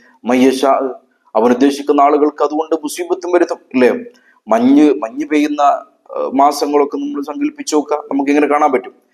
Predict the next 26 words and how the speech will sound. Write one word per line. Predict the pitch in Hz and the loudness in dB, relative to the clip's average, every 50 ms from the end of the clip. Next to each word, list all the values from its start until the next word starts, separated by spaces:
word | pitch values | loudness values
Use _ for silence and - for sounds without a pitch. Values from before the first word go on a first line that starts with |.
| _ _ _ _ _ - | _ _ _ _ _ -4
എന്നാൽ | 113 123 | -2 -2
ചില | 127 123 - 127 135 143 | 0 2 2 4 4 4
രാഷ്ട്രങ്ങളിൽ, | 143 135 139 - - 147 147 147 147 147 147 143 | 4 4 2 0 -2 -4 -2 0 0 0 0 0
ചില | 139 143 143 139 143 | -2 -4 -2 0 2
രാജ്യങ്ങളിൽ, | 139 127 127 123 - 143 143 147 143 147 | 2 2 0 -2 -4 -8 -4 -2 -2 -2
ചില | 143 - 143 | -2 -2 -2
പ്രദേശങ്ങളൊക്കെ | 139 - 131 123 123 135 143 139 - 143 143 143 135 147 | -2 -2 -2 2 2 2 2 2 -2 -6 -4 -4 -4 -4
ചെന്നാല് | 143 - 143 135 147 147 139 120 117 117 117 - _ _ _ - - - _ _ _ - | -4 -4 -2 0 2 2 2 2 2 0 -2 -6 _ _ _ -20 -20 -20 _ _ _ -12
മഞ്ഞ് | 160 214 214 208 104 - 220 - 139 311 - - - | -6 -2 0 0 2 2 2 0 2 2 2 4 4
നേരം | 131 143 156 160 160 - - - - 147 151 | 4 4 4 2 0 -4 -14 -20 -6 -2 -2
വെളുക്കുമ്പോഴേക്കും | 160 160 156 - - 151 147 147 147 147 151 147 147 147 - 143 143 135 | -2 0 0 -2 -4 -4 -4 -2 2 2 4 4 2 2 -2 -6 -6 -6
മഞ്ഞ് | 127 113 117 127 143 160 | -4 -4 -4 -4 -4 -2
പെയ്തിട്ട് | 156 151 147 143 143 135 135 - - 135 | 0 0 0 0 0 -4 -6 -2 0 2
അവരുടെ | 127 123 127 127 131 131 120 113 - - _ _ _ _ _ _ | 2 2 2 2 2 0 0 -2 -8 -18 _ _ _ _ _ _
ഗതാഗതം | - 107 107 110 107 113 117 127 131 143 143 139 | -6 -4 0 0 2 2 2 2 0 0 0 0
തടസ്സപ്പെടുന്നു, | 143 135 139 135 - - - - 139 135 135 135 143 135 131 127 | 0 0 0 -2 -4 -6 -8 -4 -4 -4 -2 -2 -4 -4 -2 -2
അവരുടെ | 123 117 113 113 | -2 -2 -2 -2
വാഹനങ്ങൾക്ക് | 101 104 110 110 120 127 139 160 160 156 160 156 156 156 156 151 147 - - 147 | 0 2 2 4 4 4 2 2 0 -2 -2 -2 -2 -2 -2 -2 -2 -2 -6 -6
മുകളിൽ | 139 135 131 131 143 147 139 139 - | -6 -6 -4 -2 -2 -2 -2 -2 -2
പോലും, | - 135 131 131 127 127 123 123 - - - - - - _ _ - | 2 2 2 2 2 -2 -4 -8 -10 -20 -20 -20 -20 -20 _ _ 0
ആ, | - 113 110 110 110 107 107 104 - - 110 | 2 4 4 6 6 4 4 2 0 -4 -6
മ-, | 107 113 113 107 107 95 82 - | 0 2 2 4 2 2 0 -2
മഞ്ഞ് | 110 117 139 170 190 196 - | -2 0 0 2 2 2 4
പെയ്തിട്ട് | 160 147 135 127 123 - - 120 | 4 2 2 2 0 -2 -4 -8
അവർക്ക് | 110 101 98 - - 110 117 117 - - | -6 -6 -4 -2 -2 0 -2 -2 -4 -6
പരസ്പരം | - - 120 117 113 - - 117 113 117 | -4 -2 -2 -2 -2 -4 -4 -4 -4 -4